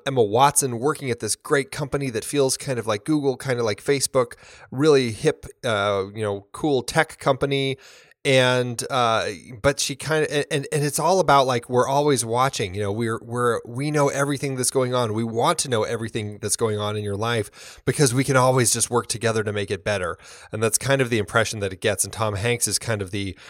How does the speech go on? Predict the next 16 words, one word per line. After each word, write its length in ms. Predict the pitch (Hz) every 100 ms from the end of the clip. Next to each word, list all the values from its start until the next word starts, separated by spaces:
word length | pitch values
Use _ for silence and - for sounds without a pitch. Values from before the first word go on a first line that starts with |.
| - -
the 180 | 101 92
Steve 400 | - 127 113 92
Jobs 640 | 104 101 104 92 - - -
or, 200 | 110 101
or 220 | 117 101
the 120 | 95
Zuckerberg 540 | 95 104 110 113 101 92
running 380 | 98 107 107 95
this 160 | 95
company, 380 | - 104 101 95
very 260 | 92 107 104
positive 520 | - 107 104 98 95
and 100 | 95
exciting 460 | 95 - 98 98 101
and 100 | 95
energetic. 580 | 98 92 101 95 92